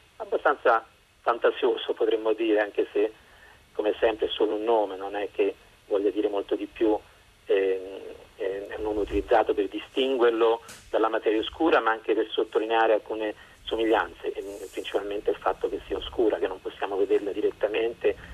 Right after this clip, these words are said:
ma dobbiamo studiarla in maniera indiretta. È una forma di energia distribuita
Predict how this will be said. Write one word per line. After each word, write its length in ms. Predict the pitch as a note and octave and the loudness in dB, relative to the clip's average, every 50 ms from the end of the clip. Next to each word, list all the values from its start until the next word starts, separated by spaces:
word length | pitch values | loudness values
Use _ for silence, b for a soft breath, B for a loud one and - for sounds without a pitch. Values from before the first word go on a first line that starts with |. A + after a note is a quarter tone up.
| B B B - | B B B -10
ma 80 | - - | -10 -4
dobbiamo 400 | - - - G#2+ G2+ G2+ F#2+ F#2 | -4 -2 -2 -2 -2 -4 -4 -8
studiarla 440 | - - G2 G2 G2+ F#2+ G2 F#2+ | -6 -6 -2 0 0 0 0 -2
in 80 | F#2+ F#2+ | -6 -8
maniera 360 | F#2+ F#2+ F#2+ F#2+ G2+ G2+ - - | -10 -10 -8 -8 -8 -8 -8 -8
indiretta. 720 | - G#2+ G#2 - - G#2+ G2 F#2 F#2 - - - - - - - - - - - - - - - - - - | -6 -6 -6 -4 -2 -2 -2 -2 -2 -4 -8 -12 -14 -14 -14 -18 -20 -20 -20 -20 -20 -20 -20 -20 -20 -14 0
È 100 | - C3+ | 4 4
una 180 | D#3 D#3 D3 B2+ | 6 6 4 2
forma 340 | - - C#3 C#3 C3+ B2 A2+ | 4 4 2 4 4 2 0
di 80 | B2 | 0
energia 380 | B2 C3 C3 - - C#3+ D#3 - | 0 -2 -2 -2 0 2 2 2
distribuita 880 | - A2 - - - - A2 A#2 A#2+ B2+ B2+ A#2+ - - G#2+ G#2+ - | 2 -2 -10 -10 -10 -6 -2 0 0 0 0 -2 0 2 2 2 0